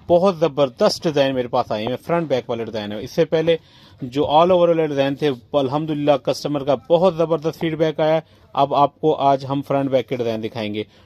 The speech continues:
वीडियो को स्टार्ट करते हैं, ज़्यादा टाइम आपका नहीं लेते, आ, क्योंकि कस्टमर को बहुत ज़्यादा इंतज़ार था फ्रंट बैक के डिज़ाइनों का, तो वीडियो को स्टार्ट करते हैं। ये देखें, वीडियो को आपने एंड तक देखना है, ज़बरदस्त डिज़ाइन है, इंशाल्लाह आप लोगों की तबीयत खुश हो जानी है। ऐसे डिज़ाइन आपके सामने शो कर रहा हूँ,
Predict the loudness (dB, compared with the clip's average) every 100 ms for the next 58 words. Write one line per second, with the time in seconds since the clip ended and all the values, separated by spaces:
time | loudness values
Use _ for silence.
0 | -14 -4 2 2 2 -4 0 0 2 0
1 | 0 -2 0 0 2 2 0 0 -2 -2
2 | -2 0 0 0 -4 -4 _ _ _ -4
3 | -4 -6 -10 -4 -4 -2 -8 -6 -4 -2
4 | 0 0 0 -2 0 2 2 0 -6 -4
5 | -4 -2 -4 -4 -2 -2 -2 -4 -8 -10
6 | -20 _ -4 0 -2 -2 -2 -2 -2 -6
7 | -8 -8 -8 -14 _ -20 -20 -20 -20 -20
8 | _ _ -20 -4 0 2 2 2 0 0
9 | 4 4 6 4 4 4 2 4 0 2
10 | 0 2 2 2 2 0 2 2 2 2
11 | 4 4 4 4 2 2 2 2 4 4
12 | 4 4 2 2 0 0 0 0 2 2
13 | 0 0 0 2 2 4 4 2 -2 0
14 | 2 4 4 2 0 -2 -2 0 0 0
15 | 0 0 -2 -6